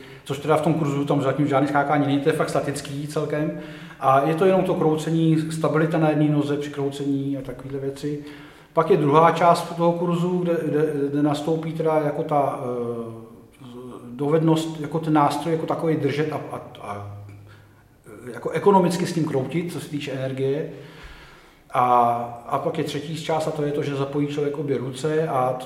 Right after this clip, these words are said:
tím, že pak každá ruka dělá něco jiného, tak vlastně ten celý proces musí, to, proto je to vřeteno třeba důležitý, protože ten celý proces musí být už automatický toho vřetena tak, aby,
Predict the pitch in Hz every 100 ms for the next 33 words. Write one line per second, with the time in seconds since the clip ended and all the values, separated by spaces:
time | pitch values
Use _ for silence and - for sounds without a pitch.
0 | - 143 139 147 143 135 131 139 139 143
1 | 139 139 139 139 135 113 127 135 135 143
2 | 139 139 127 - 131 143 131 - 135 156
3 | 160 143 - 143 151 - 147 139 - -
4 | - - _ 147 147 139 156 151 143 147
5 | 139 147 147 143 139 135 135 143 139 143
6 | 147 143 147 147 139 156 139 143 151 143
7 | 143 - 147 160 143 139 - 147 147 147
8 | 143 135 139 143 147 143 143 147 151 143